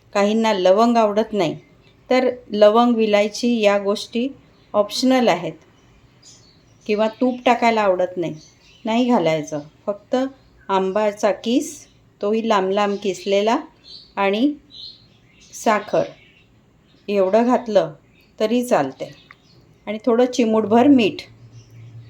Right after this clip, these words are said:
एवढंच घालायचं. पण या बाकी वस्तू घातल्या तर चव आणि सुगंध,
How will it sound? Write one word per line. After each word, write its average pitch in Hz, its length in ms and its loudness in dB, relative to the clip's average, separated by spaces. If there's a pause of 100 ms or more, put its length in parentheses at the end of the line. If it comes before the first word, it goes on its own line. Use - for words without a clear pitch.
एवढंच 226 360 6
घालायचं. 156 520 -2 (680)
पण 226 100 -2
या 247 160 0
बाकी 226 360 0
वस्तू 240 360 0
घातल्या 240 440 -2 (800)
तर 208 120 0
चव 214 640 2 (340)
आणि 202 240 -6
सुगंध, 202 560 -2